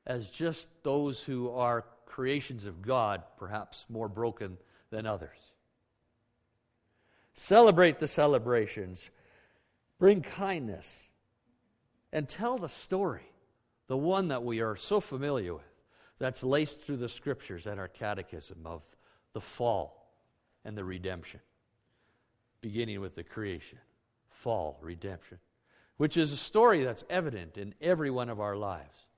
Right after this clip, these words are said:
in every day. It's evident in every one of the forty homes that live around me every day. Every day, whether they believe the Lord Jesus Christ or not,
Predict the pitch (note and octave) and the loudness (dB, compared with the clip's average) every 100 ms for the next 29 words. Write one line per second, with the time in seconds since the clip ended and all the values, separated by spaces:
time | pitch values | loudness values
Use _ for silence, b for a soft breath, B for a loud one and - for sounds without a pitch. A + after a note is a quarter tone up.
0 | _ _ _ _ _ A#2 A2+ - D3+ C3+ | _ _ _ _ _ -6 -6 -2 -2 -2
1 | A2+ F#2 F2 C#2 - _ _ _ _ _ | -4 -8 -10 -12 -20 _ _ _ _ _
2 | _ _ _ - C#3 - A3 A3+ G3+ G3 | _ _ _ -6 -6 0 2 6 6 4
3 | D#3+ D#3 - B3+ C4+ A3+ A3+ A#3 G3+ G3 | 2 -4 6 8 8 6 4 6 6 6
4 | A3 A3+ F#3+ D3 C#3 - G#3+ G#3+ F#3+ E3+ | 6 6 2 0 -4 4 8 8 6 4
5 | F#3+ D3 A2 A2+ B2 D#3 D#3+ C3+ C#3 D3+ | 4 4 0 0 4 6 6 4 4 4
6 | D3+ A#2 D2+ - _ _ _ _ _ _ | 2 -2 -10 -16 _ _ _ _ _ _
7 | _ C3+ A2+ A2+ F2+ F#2+ D#2 - _ _ | _ -2 -2 -6 -8 -10 -10 -16 _ _
8 | _ _ _ _ _ _ _ _ _ _ | _ _ _ _ _ _ _ _ _ _
9 | _ - C4+ C4+ C#4 A#3+ B3 A3 F3 F3+ | _ 8 8 8 6 10 12 12 12 10
10 | G3 F#3+ G3 F3 F#3 G#3 A3 F#3+ F3+ G3+ | 10 8 6 6 6 4 2 4 6 6
11 | F3+ F3+ F3 E3+ - F3+ F3 E3+ C3 C3 | 6 2 -2 -4 0 4 4 0 -6 -4
12 | D3+ F#2+ - | -4 -4 -6